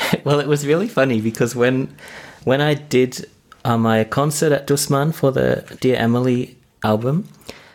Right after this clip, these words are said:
I had this idea on that day to make a little Zugabe using the,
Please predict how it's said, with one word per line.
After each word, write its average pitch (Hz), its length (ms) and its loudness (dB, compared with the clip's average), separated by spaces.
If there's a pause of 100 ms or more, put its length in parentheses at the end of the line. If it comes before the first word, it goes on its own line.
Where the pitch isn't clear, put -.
(220)
I 123 120 -2
had 131 220 0 (120)
this 131 200 0
idea 123 380 2
on 113 200 2
that - 260 -2
day 120 480 -2 (480)
to - 100 -2
make 110 300 0
a - 20 2
little 107 280 2
Zugabe 107 760 0 (680)
using 113 480 2
the, 101 420 0